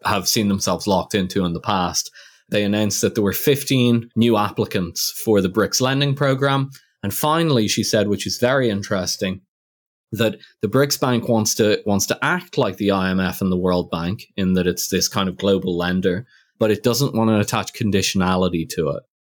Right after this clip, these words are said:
That's gonna be a big deal because conditionality has only been increasing through time. I saw when I posted this, somebody commented on it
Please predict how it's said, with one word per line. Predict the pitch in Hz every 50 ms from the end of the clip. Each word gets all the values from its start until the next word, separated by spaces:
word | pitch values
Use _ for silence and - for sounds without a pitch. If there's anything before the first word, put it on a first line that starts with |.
| _ _ _ _ _ _ _ _ _ _
That's | 90 107 107 -
gonna | - 139 120
be | 104 104
a | 98
big | 95 - 113 104 92 90 90
deal | 98 92 92 85 80 78 71 - _
because | 98 95 - 104 95 -
conditionality | - - 110 98 123 123 - - 113 107 104 104 107 104 101 95 98 92 90 90
has | - 95 92 -
only | - 98 98 98 98 98 95 92
been | 90 92 90 87
increasing | 85 85 90 - 95 92 87 - - - 87 78 78 - -
through | - - 107 87
time. | - - 95 90 85 87
I | 92 101 104
saw | 101 - - 110 101
when | 90 90 90
I | 87
posted | - - 107 107 107 - - 104 92
this, | 92 92 85 - -
somebody | 107 98 95 92 90 -
commented | - 113 113 117 117 113 104 95 - 90
on | 90 85 85 98
it | 101 -